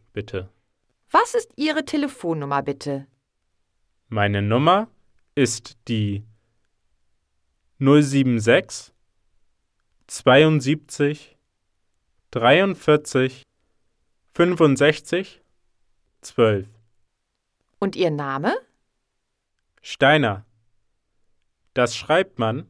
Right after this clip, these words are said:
Speaker 1: S T E I N E R.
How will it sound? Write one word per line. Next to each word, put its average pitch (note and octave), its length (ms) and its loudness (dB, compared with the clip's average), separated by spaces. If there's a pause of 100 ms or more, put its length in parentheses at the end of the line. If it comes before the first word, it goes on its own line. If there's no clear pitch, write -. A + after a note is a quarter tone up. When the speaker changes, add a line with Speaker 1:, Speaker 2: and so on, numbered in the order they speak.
(960)
Speaker 1:
S - 480 -2 (800)
T C3+ 480 -4 (920)
E C3+ 400 0 (1040)
I C#3+ 360 -8 (1000)
N A#2+ 480 -2 (840)
E A2+ 460 -2 (800)
R. G#2+ 560 0